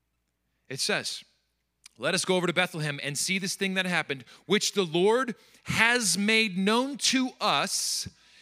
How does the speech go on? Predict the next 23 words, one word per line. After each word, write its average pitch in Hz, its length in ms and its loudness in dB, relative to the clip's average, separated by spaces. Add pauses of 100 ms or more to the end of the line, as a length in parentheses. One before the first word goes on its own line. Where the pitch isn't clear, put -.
(140)
And 180 140 0
they 190 80 4
went 220 220 0
with, 254 260 -2 (100)
with 196 200 0
haste 180 400 0
and 180 100 -4
found 185 240 2
Mary 196 300 2
and 226 100 -2
Joseph 175 540 0
and 160 120 -6
the 156 60 -2
baby 156 400 -2
lying 156 300 -6
in 175 80 -4
a 180 40 -6
manger. 147 460 -4 (320)
And 175 240 2
when 190 200 2
they 180 140 4
saw 277 600 2
it, 165 240 4